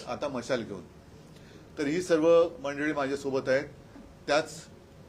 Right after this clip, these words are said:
त्यांचं म्हणजे त्यांची निष्ठा तर आहेच, आणि आज किरणजींसारखे एक चांगले, अ, लढवय्ये कार्यकर्ते हे शिवसेनेत येत आहेत.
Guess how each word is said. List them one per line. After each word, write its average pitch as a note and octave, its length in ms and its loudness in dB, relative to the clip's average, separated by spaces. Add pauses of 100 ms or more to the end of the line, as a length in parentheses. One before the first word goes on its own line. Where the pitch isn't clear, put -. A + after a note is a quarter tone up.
त्यांचं C3+ 360 0
म्हणजे D3+ 240 0
त्यांची D3 320 -4
निष्ठा D3 320 -4
तर D3+ 60 -2
आहेच, C3+ 380 2
आणि C3 200 -8
आज D#3 180 -6
किरणजींसारखे D3+ 1000 -6
एक - 140 -6
चांगले, C3 380 -2 (840)
अ, G#2 460 -2 (1120)
लढवय्ये C3+ 500 2
कार्यकर्ते C3 600 0
हे C#3 180 -2
शिवसेनेत C#3 500 -2
येत G2+ 120 -10
आहेत. E2 120 -10